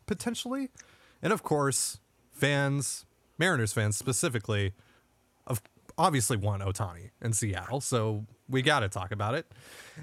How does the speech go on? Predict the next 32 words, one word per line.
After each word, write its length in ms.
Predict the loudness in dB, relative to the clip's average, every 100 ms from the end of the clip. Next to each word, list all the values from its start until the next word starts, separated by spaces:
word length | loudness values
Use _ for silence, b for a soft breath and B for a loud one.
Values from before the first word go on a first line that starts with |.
| -4
And 200 | 0 2
then 320 | 4 2 0 -4 -18 _
we 140 | 2 2
are 140 | 4
also 200 | 2 2
going 180 | 0 0
to 40 |
look 180 | 0 2
at 160 | 2 2
last 320 | 2 0 0
night's 460 | 0 0 0 -4 -6 _ -4
unfortunate 480 | 0 0 2 0 0
four 160 | 0
to 80 | 0
two 160 | 0 0
loss 340 | 2 0 -2
to 200 | 0 0
the 200 | 0 0
Houston 360 | 0 -2 -2 -2
Astros 480 | -2 -2 -2 -2
down 140 | -2 -2 -2
in 80 |
Houston. 440 | 0 -2 0 -4 -4 b b b b
Uh, 180 | -4 -2
we'll 200 | 0 0
go 280 | 0 2 2
over 320 | 2 2 0 0
Logan 240 | 0 0
Gilbert's 300 | 0 0 0
start 320 | 0 0 0 -4
and 100 | -2
just 200 | -2